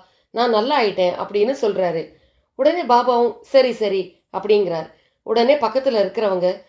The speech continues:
பாபாவுக்கு தெரியும் அவர் எப்படி குணமானாருன்னு. ஆனா அங்க இருக்கிறவங்க எல்லாருக்கும் ஒரு சந்தேகம்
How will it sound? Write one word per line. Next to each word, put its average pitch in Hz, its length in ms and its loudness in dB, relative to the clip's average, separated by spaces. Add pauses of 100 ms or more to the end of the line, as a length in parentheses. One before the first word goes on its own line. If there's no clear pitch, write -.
(300)
பாபாவுக்கு 240 480 0
தெரியும் 185 340 0 (320)
அவர் 196 200 -2
எப்படி 226 260 -2
குணமானாருன்னு. 180 720 -2 (400)
ஆனா 240 240 0 (160)
அங்க 233 220 0
இருக்கிறவங்க 254 540 0
எல்லாருக்கும் 220 540 -2 (380)
ஒரு 208 160 -2
சந்தேகம் 185 540 -2